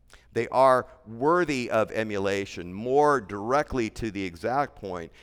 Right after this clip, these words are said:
their faith is worthy of emulation. Again, surround yourself with reminders of greatness of godly saints gone by.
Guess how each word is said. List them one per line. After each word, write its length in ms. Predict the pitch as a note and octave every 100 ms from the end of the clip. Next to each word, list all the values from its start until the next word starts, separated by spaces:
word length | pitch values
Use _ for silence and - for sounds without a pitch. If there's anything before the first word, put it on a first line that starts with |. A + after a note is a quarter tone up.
| _
their 220 | A2 G#2+
faith 880 | F#2+ - - D#3 F#3 D#3+ E2+ - - - _ _ -
is 500 | A2 G2+ F#2 - - - _ _ -
worthy 480 | A#2+ A2+ F#2+ F2+ -
of 320 | G#2 F#2 - - _ _
emulation. 720 | G2+ G2 G2 F2+ F2 F2+ - G1+ - _ -
Again, 300 | C3 D3 C3+
surround 460 | - A#2+ B2+ C#3+ C3
yourself 520 | A2+ - A2+ F#2+ -
with 320 | G2 F#2+ - - - - - - -
reminders 540 | - E3 D3 D3+ C#3 A2+
of 160 | G#2
greatness 540 | F2+ A2+ A2 G2 F#2 G#2
of 200 | F#2 E2+
godly 420 | G#2+ A#2+ A#2 A2+
saints 500 | - A2+ G#2 F#2 -
gone 560 | F#2+ F#2+ F#2 F2+ E2+ F#2+ - -
by. 540 | E2+ E2+ D#2+ C#2+ G1+